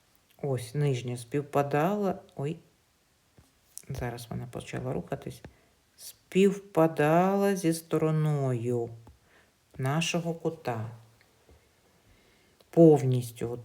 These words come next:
прям отак от співпадала, як у мене. Тепер дивимось, якщо в-, у вас сторона проходить через оцей нулік, сторона кута, то ви починаєте з цього і рахувати.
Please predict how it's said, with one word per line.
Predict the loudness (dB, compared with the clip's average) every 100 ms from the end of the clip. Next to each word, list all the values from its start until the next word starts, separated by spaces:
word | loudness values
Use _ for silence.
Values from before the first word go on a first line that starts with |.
| -10
прям | -4 -4 -4 -8
отак | -4 -2 0
от | -4
співпадала, | -4 -6 -2 2 2 2
як | 0 -2 -4
у |
мене. | -4 -4 -4 -4 -4
Тепер | 2 2 2 -2 -4
дивимось, | 4 4 4 0 -2 -6 -12 -10
якщо | 2 2 4 0 4 6 6
в-, | 4 -10 -16 -20 _
у | 0
вас | 4 4 4 -2 -8
сторона | -2 6 8 8 6 4
проходить | 2 2 6 4 4 -2
через | 4 6 4 0
оцей | -2 0 0 2
нулік, | 2 2 2 -2 -8 -20 -20 -20 -20
сторона | -6 0 0 0 -2 -6
кута, | -8 -8 -8 -14 -12 0
то | 2
ви | 2
починаєте | -2 -4 -6 -4 -2 0 0 0 -2 -2
з | -8
цього | -14 -10 2 4 6 4
і |
рахувати. | 4 0 -4 -2 -4 -6